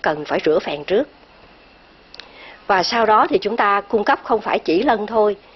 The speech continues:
mà là vì trong cái điều kiện mà đất phèn P H thấp như thế đó, thì cả cái hàm lượng đạm cũng rất là, rất là thấp, rất cần thiết phải bổ sung bên cạnh cái phân lân. Thì như vậy là chúng ta cần phải bón cân đối cả kali luôn. Thì khi mà chúng ta đã cung cấp phân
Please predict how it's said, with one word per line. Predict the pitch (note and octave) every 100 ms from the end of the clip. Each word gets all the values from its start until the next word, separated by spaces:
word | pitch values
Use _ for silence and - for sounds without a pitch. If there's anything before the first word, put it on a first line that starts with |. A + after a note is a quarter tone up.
| - - -
mà | F#3 E3 D#3
là | E3 E3
vì | F#3+ F3+ E3
trong | G#3+ G#3
cái |
điều | A3 F3
kiện | F3 D#3 D3+
mà | E3+
đất | E3+ -
phèn | G3+ D3
P |
H | D#3+ A#3
thấp | - C#4+
như | A3+
thế | A#3 A3 C#4
đó, | E4 - - - -
thì | F3
cả | F#3 - G#3+
cái | -
hàm | G#3 D#3+
lượng | D#3 D3+
đạm | F3 C#3+ E3 F#3+ - -
cũng | - D#3 G3
rất | D4 -
là, | F3 C#3+ A#2+
rất | A3+
là | D#3
thấp, | - A3+ -
rất | B3+ -
cần | F#3 D3+
thiết | G#3+ A3+
phải | F#3
bổ | E3
sung | F3+ G#3 - - - - - - -
bên | G3
cạnh | F3+ D3+ D#3
cái | D#3
phân | - F#3+
lân. | F#3 F3 - - - - -
Thì | E3+
như | D#3+
vậy | D#3+ C#3
là | D3+
chúng | F#3 G3+
ta | F#3+
cần | - D#3 C3+
phải | D#3
bón | F3 A#3
cân | A3+ F#3
đối | F#3 G#3+ -
cả | B2+ F#3
kali | - F#3+ F#3+ F#3
luôn. | F#3 E3+ - - - - - -
Thì | G3+ F3 E3+
khi | A#3+ A3+
mà | F3+
chúng | A3+
ta | B3 G3+
đã | E3+
cung | F#3 G3+
cấp | B3+ -
phân | B3